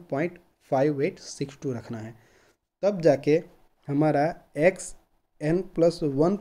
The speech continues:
पॉइंट पे फंक्शन कितना है वो हमें मिलेगा f of एक्स एन प्लस वन।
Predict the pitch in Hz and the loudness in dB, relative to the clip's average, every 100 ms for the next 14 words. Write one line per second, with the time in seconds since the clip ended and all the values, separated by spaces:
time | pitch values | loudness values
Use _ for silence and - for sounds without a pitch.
0 | - 139 151 151 - 143 160 - 139 143 | -2 0 0 -2 0 0 0 -4 -6 -6
1 | - 170 170 143 139 135 131 143 131 143 | -2 -2 -2 -6 -6 -6 -4 -4 -2 -2
2 | 139 123 131 147 117 117 131 127 127 - | -2 -2 -2 -4 -4 -6 -8 -8 -12 -8
3 | 151 170 - 143 135 - 127 120 - 120 | -8 -8 -10 -12 -12 -10 -12 -10 -10 -12
4 | - 110 | -10 -10